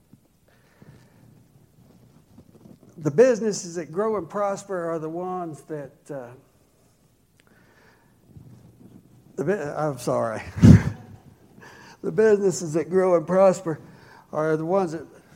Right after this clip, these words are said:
market products that stand out and make a difference in people's lives. All of our products stand out.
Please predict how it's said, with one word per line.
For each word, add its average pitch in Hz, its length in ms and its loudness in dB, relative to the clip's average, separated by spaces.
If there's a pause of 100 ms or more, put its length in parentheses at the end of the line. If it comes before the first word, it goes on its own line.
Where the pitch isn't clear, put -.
(120)
market 170 460 0
products 156 500 0
that 147 100 -16
stand 151 460 -12
out 143 300 -8 (100)
and - 100 -20
make 139 200 -12
a 135 60 -12
difference 135 380 -10
in 131 100 -16
people's 123 380 -12
lives. 117 560 -10 (2000)
All 170 280 4
of 170 100 2
our 165 160 2
products 160 500 -4
stand 147 400 -6
out. 139 380 -6